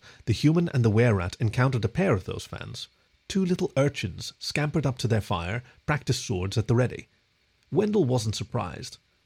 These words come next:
Jory was somewhat of a legend around these parts, and the kids loved him. What did surprise them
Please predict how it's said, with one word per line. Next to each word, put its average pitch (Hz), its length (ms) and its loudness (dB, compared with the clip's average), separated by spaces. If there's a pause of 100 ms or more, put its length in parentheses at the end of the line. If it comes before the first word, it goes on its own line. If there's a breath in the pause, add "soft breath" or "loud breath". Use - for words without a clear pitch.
(120)
Jory 120 300 6
was 107 180 0
somewhat 117 320 2
of 110 100 2
a 123 40 4
legend 120 420 2
around 92 240 -2
these 101 140 -6
parts, 92 380 -8 (160 soft breath)
and 110 120 0
the 113 60 0
kids 113 240 2
loved 131 220 0
him. 101 180 -10 (880)
What 113 160 2
did 214 160 2
surprise - 460 -4
them 120 180 -4